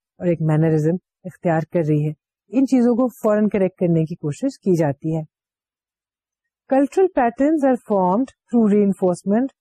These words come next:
and then learned the same way. This view is supported by the fact that there are different gender roles across cultures for men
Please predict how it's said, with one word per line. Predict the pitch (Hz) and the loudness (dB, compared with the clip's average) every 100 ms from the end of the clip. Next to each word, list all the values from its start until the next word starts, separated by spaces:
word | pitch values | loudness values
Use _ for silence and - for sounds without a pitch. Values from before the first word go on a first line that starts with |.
| _ _ - | _ _ -6
and | 202 196 208 | 0 2 4
then | 214 214 | 4 4
learned | 190 180 196 233 _ _ 190 | 4 2 0 -2 _ _ -6
the | 208 | -6
same | - 175 170 165 | -2 0 2 0
way. | 151 - _ _ _ _ _ _ _ _ | -2 -4 _ _ _ _ _ _ _ _
This | 349 359 294 | -2 0 2
view | 311 | 4
is | 330 320 | 2 0
supported | 277 - 208 196 247 214 | -4 -2 -2 0 -2 0
by | 185 | 0
the | 165 170 _ | 0 -4 _
fact | 175 185 320 - _ _ _ _ _ | -2 0 -2 -6 _ _ _ _ _
that | 208 196 | -2 2
there | 294 | 2
are | 320 269 | 2 0
different | 240 277 349 349 - _ | -2 -2 0 0 -2 _
gender | 220 208 202 214 | -2 2 2 2
roles | 202 202 208 214 _ _ _ _ | 2 2 0 -2 _ _ _ _
across | 190 - 247 294 - 254 | -20 -4 -2 -2 -4 -2
cultures | 220 - 233 233 | -2 0 -2 -2
for | - 190 | -2 0
men | 180 180 180 | 2 2 0